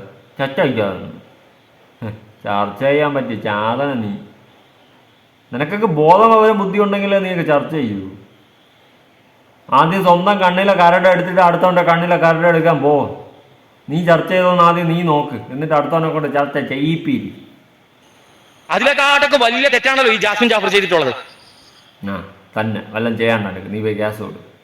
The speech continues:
Speaker 2: ആ പാവം കൊച്ചു എന്ത് തെറ്റ് ചെയ്തു? ആ ബിഗ് ബോസ് ഹൗസിൽ വന്നു, അതിന്റെ ഇതിൽ അത് സംസാരിച്ച് ജിൻഡോക്കെതിരെ ഗെയിം കളിക്കുന്നു പറഞ്ഞാൽ അതിനെ പരമാവധി അതിന്റെ, എന്റെ ദ-, എന്റെ അമ്മോ, എങ്ങനെയൊക്കെ ആൾക്കാർ കമന്റ് ഉണ്ട്,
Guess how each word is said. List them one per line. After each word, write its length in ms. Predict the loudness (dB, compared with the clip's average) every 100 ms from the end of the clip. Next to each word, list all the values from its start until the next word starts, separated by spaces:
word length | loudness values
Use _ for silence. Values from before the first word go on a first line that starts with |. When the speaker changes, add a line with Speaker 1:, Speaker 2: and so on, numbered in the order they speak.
| _ -6
Speaker 2:
ആ 40 | 0
പാവം 300 | 2 2 2
കൊച്ചു 200 | 2 2
എന്ത് 240 | 0 0 0
തെറ്റ് 180 | 0 2
ചെയ്തു? 220 | 0 -2 -10 -20 _ -4
ആ 60 | -2
ബിഗ് 220 | 0 2
ബോസ് 200 | 4 4
ഹൗസിൽ 200 | 4 4
വന്നു, 280 | 2 0 -6 -10 -8 -4
അതിന്റെ 380 | -2 0 0 2
ഇതിൽ 240 | 2 4
അത് 160 | 2 0
സംസാരിച്ച് 480 | -2 -2 -2 -2 -4 -4 -20 -20 _ _ _ -20 _ _ _ _ _ _ _ -6
ജിൻഡോക്കെതിരെ 400 | -2 2 2 2
ഗെയിം 200 | 2 0
കളിക്കുന്നു 280 | 0 -2 0
പറഞ്ഞാൽ 220 | 0 0
അതിനെ 240 | 2 2 2 0
പരമാവധി 460 | 0 2 0 2 0
അതിന്റെ, 360 | 0 0 -2 -2 -16 -20 -20 -20 _ -4 0
എന്റെ 160 | 2
ദ-, 120 | 2
എന്റെ 200 | 0 0
അമ്മോ, 160 | 2 2
എങ്ങനെയൊക്കെ 560 | 2 2 2 2 0 0
ആൾക്കാർ 240 | 0 2
കമന്റ് 300 | 0 0 0
ഉണ്ട്, 180 | 0 0